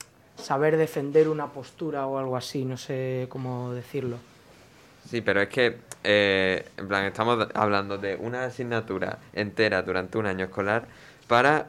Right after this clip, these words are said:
Speaker 2: eh, solo gente que quiera ser de una profesión en concreta, que sería profesor o que quizá te ayude en otras, pero no en mucho. Por ejemplo, yo en primero de la eso, eh, di en plan, nos enseñaron canciones, bandas sonoras de,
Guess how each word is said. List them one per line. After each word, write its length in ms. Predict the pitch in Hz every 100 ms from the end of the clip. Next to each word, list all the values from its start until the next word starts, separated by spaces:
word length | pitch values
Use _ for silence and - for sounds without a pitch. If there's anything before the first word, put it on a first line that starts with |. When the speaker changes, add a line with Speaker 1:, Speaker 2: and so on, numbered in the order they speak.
| -
Speaker 2:
eh, 380 | 117 110 107 107
solo 400 | 120 117 104 - - - - - -
gente 320 | 117 135 135
que 100 | 156
quiera 340 | 123 123 123 110
ser 360 | - 127 -
de 120 | - 117
una 160 | 120
profesión 400 | 117 117 113 117
en 80 | 117
concreta, 360 | 117 110 117 127
que 100 | 110
sería 300 | 107 107 92 - - -
profesor 640 | 113 107 107 120 135 -
o 240 | - 113 110
que 160 | 107
quizá 320 | 107 - 110
te 80 | 113
ayude 320 | 113 113 110
en 100 | 110
otras, 340 | 107 113 135 143
pero 260 | 117 95 95
no 380 | 98 101 101 101
en 80 |
mucho. 380 | 98 92 90 90 - -
Por 100 | 107
ejemplo, 220 | 110 117
yo 140 | 110 110
en 80 | 113
primero 300 | 127 131 127
de 40 |
la 160 | 123 123
eso, 260 | 123 170 170 - - -
eh, 540 | - 120 113 110 110 107
di 460 | 113 120 123 123 117 - - - - 117
en 60 |
plan, 460 | 113 110 104 104 110
nos 80 | 110
enseñaron 440 | 110 110 113 123
canciones, 640 | 123 120 117 127 131 117
bandas 280 | 110 113 117
sonoras 400 | - 117 117 117
de, 540 | 113 113 110 110 107